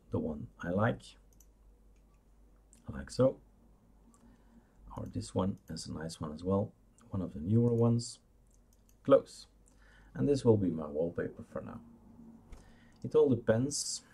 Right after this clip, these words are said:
There's another tutorial for that. I'm not going too much in detail, but check out preferences.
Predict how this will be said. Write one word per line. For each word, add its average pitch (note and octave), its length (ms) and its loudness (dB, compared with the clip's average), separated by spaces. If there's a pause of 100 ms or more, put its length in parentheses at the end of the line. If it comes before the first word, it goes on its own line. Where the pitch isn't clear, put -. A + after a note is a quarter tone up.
(240)
There's A2 240 2
another A#2 300 4
tutorial F2+ 440 2
for F2+ 160 -10
that. G#2 240 0
I'm F2+ 80 -4
not F#2 160 -2
going D#2+ 280 -8 (140)
too B2+ 100 0
much B2+ 240 0
in G#2 120 2
detail, G#2 460 0 (540)
but A#2+ 100 -12
check - 240 2
out F2 280 2
preferences. A#2 880 0